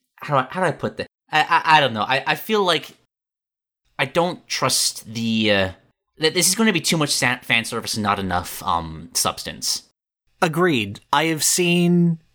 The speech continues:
Speaker 2: bad ripoffs of K-On! plenty of times. I'm, I'm good to move on to, like, stories and shit.
Speaker 1: We got, we got a, we got a codec comment, actually, about, like, moving the series forward that I can't wait to get to about this, but
Speaker 2: Okay.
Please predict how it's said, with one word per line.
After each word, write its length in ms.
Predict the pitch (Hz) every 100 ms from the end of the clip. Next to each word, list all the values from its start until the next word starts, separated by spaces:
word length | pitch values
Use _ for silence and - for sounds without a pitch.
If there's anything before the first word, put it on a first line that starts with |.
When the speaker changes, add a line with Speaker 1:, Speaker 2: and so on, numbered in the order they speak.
| -
Speaker 2:
bad 280 | 160 170 185 156
ripoffs 640 | 180 - 156 151 - -
of 180 | 147 -
K-On! 760 | 170 165 147 131 123 120 110 -
plenty 400 | - 160 160 156
of 100 | 135
times. 840 | - 143 127 95 78 - - - - -
I'm, 220 | 135 131
I'm 220 | 123 135
good 440 | 131 143 135 127 117
to 200 | 127 127
move 320 | 147 135 135 127
on 400 | 127 110 104 107
to, 140 | 120
like, 640 | 107 107 107 101 - - - _ _ -
stories 640 | - 147 135 113 104 -
and 160 | - -
shit. 300 | - - _ _ -
Speaker 1:
We 60 |
got, 100 | 147 160
we 60 |
got 100 | 185
a, 200 | 117 95
we 60 | 139
got 120 | 135
a 160 | 95 87 _ _ -
codec 280 | 151 120 -
comment, 280 | 98 95 87
actually, 320 | 87 - 95
about, 360 | 90 87 - 92
like, 180 | 87 _ - -
moving 280 | 110 110
the 60 | 87
series 300 | - 95 85
forward 220 | 95 87
that 180 | 90 82 -
I 100 | -
can't 260 | - 113
wait 140 | 95 -
to 60 | -
get 140 | -
to 160 | 95 82
about 240 | 82 82
this, 260 | 85 - -
but 280 | - 92 -
Speaker 2:
Okay. 680 | 165 226 110 107 110 78